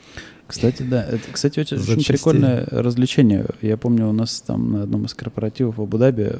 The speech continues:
Speaker 1: были по-, покатушки по барханам с профессиональным водителем. Там просто отчаянные люди. Ты не представляешь, на что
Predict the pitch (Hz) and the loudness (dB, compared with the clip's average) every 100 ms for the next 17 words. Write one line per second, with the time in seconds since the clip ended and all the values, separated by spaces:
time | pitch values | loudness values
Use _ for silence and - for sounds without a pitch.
0 | 151 110 104 107 107 117 110 104 113 113 | -4 -2 -2 -6 0 2 2 2 0 0
1 | - - 113 120 123 - - - 98 104 | -2 -4 -2 0 0 -2 -10 -10 -6 -4
2 | - 135 135 101 - - 104 - 107 101 | 0 2 4 2 -4 -10 -8 -2 0 2
3 | 101 104 107 104 98 90 - 92 104 110 | 2 0 -2 -4 -4 -6 -6 -4 -2 -4
4 | - 104 104 - 110 107 107 117 98 - | -4 -6 -4 0 2 2 4 2 0 -8
5 | - - - _ 95 95 - - 104 107 | -12 -20 -20 _ -6 -6 -6 -4 0 0
6 | - - - | 0 -6 -4